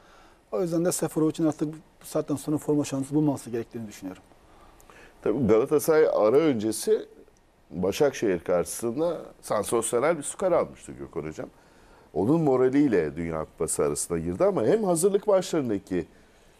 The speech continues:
Speaker 2: e, performans hem de Ziraat Türkiye Kupası'ndaki ortaya konulan futbol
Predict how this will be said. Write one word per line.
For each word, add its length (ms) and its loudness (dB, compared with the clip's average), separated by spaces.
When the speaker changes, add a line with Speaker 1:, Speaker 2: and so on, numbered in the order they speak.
Speaker 2:
e, 220 -2
performans 640 0
hem 200 0
de 200 2
Ziraat 320 -2
Türkiye 320 -2
Kupası'ndaki 760 -6
ortaya 380 2
konulan 360 -2
futbol 420 -2